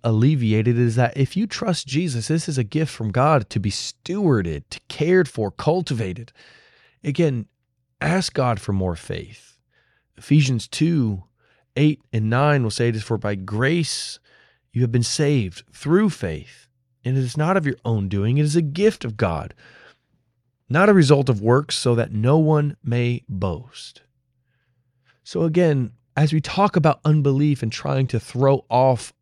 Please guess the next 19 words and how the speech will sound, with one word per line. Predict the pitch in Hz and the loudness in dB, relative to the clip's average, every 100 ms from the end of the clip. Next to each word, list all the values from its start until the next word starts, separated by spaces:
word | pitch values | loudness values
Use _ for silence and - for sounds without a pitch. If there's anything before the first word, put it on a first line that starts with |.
| - | 0
unbelief, | 127 135 131 - - 107 95 101 117 95 - - - _ _ _ _ _ _ - | 4 4 2 -2 -2 0 2 2 0 -2 -10 -20 -20 _ _ _ _ _ _ 0
it | 147 | 4
is | 160 131 | 4 2
God's | 120 147 143 165 147 | -2 0 2 2 0
gift | 123 143 151 - | -2 0 -2 -4
to | - 92 | -8 -8
us | - - - - - | -10 -16 -18 -20 -8
that | 117 | -4
we | 127 151 | 0 2
have | 135 127 | 2 0
something | - 139 143 135 123 - _ _ _ _ _ - | -2 -2 0 -2 -2 -8 _ _ _ _ _ -4
to | 143 - | -4 -2
actually | 131 143 - - 135 | -4 -4 -6 -2 0
move | 131 151 190 - | 4 4 4 0
towards, | - 82 - - - - _ _ _ | -8 -10 -12 -20 -20 -20 _ _ _
that | - 123 | -4 2
we | 156 175 | 4 6
are | 160 | 4
convinced, | - 131 113 104 135 135 - - - | 2 2 4 6 6 4 -2 -12 -18